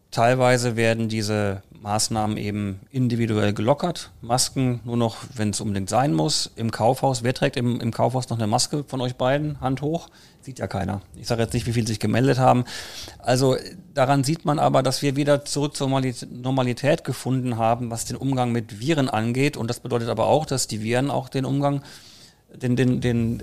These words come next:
den Weg zur Normalität gefunden haben und uns wieder anstecken. Das ist einfach so. Und weil unser Immunsystem zwei Jahre Pause hatte, fällt's dieses Jahr heftiger aus tatsächlich. Also wir haben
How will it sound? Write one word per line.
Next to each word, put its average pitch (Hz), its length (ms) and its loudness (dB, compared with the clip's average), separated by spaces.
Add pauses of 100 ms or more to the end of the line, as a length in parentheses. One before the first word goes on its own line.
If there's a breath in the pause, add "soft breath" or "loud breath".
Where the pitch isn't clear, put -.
(100)
den 117 200 2
Weg 127 160 2
zur 131 100 0
Normalität 127 440 2
gefunden 143 380 -2
haben 147 140 0
und 147 60 -2
uns 143 160 0
wieder 156 180 2
anstecken. 107 520 -6 (340 soft breath)
Das - 140 0
ist 151 120 4
einfach 107 260 2
so. 98 160 0
Und 123 260 0
weil 127 120 4
unser 131 180 0
Immunsystem 135 680 -4
zwei 120 200 0
Jahre 110 160 0
Pause 117 340 -2
hatte, 156 300 -2 (320 loud breath)
fällt's 120 320 -2
dieses 123 320 -2
Jahr 117 160 4
heftiger 113 440 0
aus 107 260 0
tatsächlich. 107 500 -2
Also 110 180 -2
wir 110 100 2
haben 117 180 0